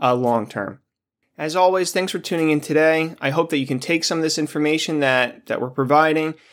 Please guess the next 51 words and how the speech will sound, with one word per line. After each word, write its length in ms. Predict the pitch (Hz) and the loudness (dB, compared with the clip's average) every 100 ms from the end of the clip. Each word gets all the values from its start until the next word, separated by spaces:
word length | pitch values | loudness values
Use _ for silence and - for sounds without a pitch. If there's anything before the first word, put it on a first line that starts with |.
| _ | _
and 220 | - 127 117 | -4 -2 0
be 180 | 127 | 4
able 140 | 139 127 | 4 2
to 120 | 123 | -6
use 360 | 110 143 160 156 | 0 2 2 0
this 180 | 160 | -2
and 260 | 131 117 120 - | -2 -4 -6 -10
implement 460 | - 156 156 151 147 | -2 -2 0 -2 0
it 60 | 139 | -2
on 180 | 120 | 0
your 120 | 117 131 | 2 2
own. 300 | 147 151 151 _ _ _ | 2 0 -6 _ _ _
If 140 | 147 135 | -8 -2
you're 100 | 120 | 0
not 260 | 131 151 | 2 2
wanting 220 | 160 160 | 2 0
to 100 | 156 | 0
implement 400 | 156 156 165 160 | -4 -2 -2 0
these 160 | 160 156 | 0 0
things 200 | 165 160 | 0 0
on 140 | 156 | 2
your 120 | 156 156 | 4 4
own, 180 | 156 | 2
please, 400 | 139 - 151 156 | 0 2 4 4
please, 300 | 151 156 147 | 2 0 0
please 340 | 135 214 208 190 | 2 0 2 0
reach 160 | 147 | 0
out 140 | 147 139 | 2 0
to 60 | |
somebody 300 | 135 139 139 | -2 0 2
that 140 | 131 123 | 0 -2
can 100 | 110 | -4
help. 360 | 151 175 156 _ _ _ _ | 0 0 0 _ _ _ _
Check 260 | - 160 | -4 0
out 100 | 156 | 2
our 120 | 147 143 | 4 4
website 480 | 165 160 - 160 | 2 2 2 0
at 200 | 139 123 | 2 0
enjoy 480 | 120 117 120 147 151 | 0 -2 2 4 4
more 260 | 147 139 131 | 2 2 0
thirties 420 | 131 147 147 135 | 2 2 4 2
dot 280 | 135 113 117 | 2 0 0
com. 420 | 160 165 160 160 _ _ | -2 0 -2 -4 _ _
That's 200 | 135 135 | -8 -4
enjoy 520 | 123 117 135 143 151 | -2 -2 2 4 4
more 340 | 143 143 139 143 | 4 2 2 0
three 380 | 139 143 151 143 | -4 -2 0 2
zero 320 | 135 127 123 | 2 2 2
s 420 | 151 165 160 - | 2 0 -2 -8
dot 340 | - 131 117 | 0 0 0
com. 420 | 117 175 180 170 | 0 0 2 0